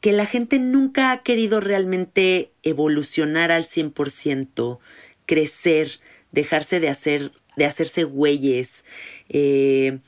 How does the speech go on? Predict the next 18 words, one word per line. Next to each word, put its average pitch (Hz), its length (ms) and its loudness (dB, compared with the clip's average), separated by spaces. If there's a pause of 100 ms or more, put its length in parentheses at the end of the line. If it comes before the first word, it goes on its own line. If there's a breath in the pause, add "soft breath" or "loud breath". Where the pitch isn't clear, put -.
(320 soft breath)
hacerse - 580 -4
cargo, 151 440 0
responsables, 139 1300 -2
dejar 147 300 0
de 160 140 2
victimizarse. 143 1300 -4 (800 loud breath)
Y 180 640 2 (260)
eso 247 260 2
de 269 80 4
la 180 140 2
mano 196 300 2
de, 160 420 2
de 165 160 -2
mucho 202 340 -2
control 156 480 0
social, 127 640 -2 (160)
¿no? 190 340 0 (400 loud breath)
Entonces, 247 1080 0